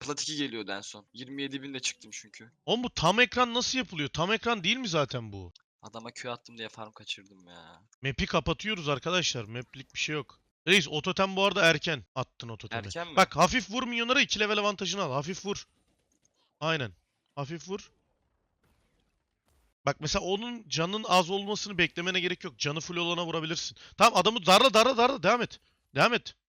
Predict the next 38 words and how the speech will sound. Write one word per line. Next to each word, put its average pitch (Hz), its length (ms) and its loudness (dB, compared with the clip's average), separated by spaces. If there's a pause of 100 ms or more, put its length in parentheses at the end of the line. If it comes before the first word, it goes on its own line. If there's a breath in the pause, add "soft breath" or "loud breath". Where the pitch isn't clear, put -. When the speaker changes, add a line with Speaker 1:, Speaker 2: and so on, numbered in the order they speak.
(200)
Speaker 2:
Sokma 208 360 -4
adamı. 147 200 -2
X 127 180 -12
P 175 100 -6
verme. 170 300 -2 (280)
Aynen, 156 360 2
aynen. 135 280 -6 (260)
Tamam, 151 300 -2
aynen 175 320 -2
burada 151 160 -8
oyna. 101 300 -8 (140)
Güzel. 117 260 -10 (680)
Bak 151 140 -8
ye 147 140 -2
Q'yu, 113 320 -12
önemli 120 180 -10
değil. 120 140 -8
Q - 160 -2
at 208 120 6
arkadaki 160 380 -4
minyona. 139 300 -8 (600)
Tık. 196 180 -2 (340)
Güzel. 131 480 -2 (280)
Darla 202 280 4
adamı, 160 300 -2
devam. 170 360 -2 (200)
Gir 233 100 4
çalıya, 196 340 2
gir 208 120 -4
çalıya, 165 300 0
gir 175 120 -6
çalıya, 147 320 -6
gir 139 100 -8
çık. - 260 -10
Çal-, 131 180 -14
çalıya 127 300 -10
gir 117 100 -8
çık. - 220 -12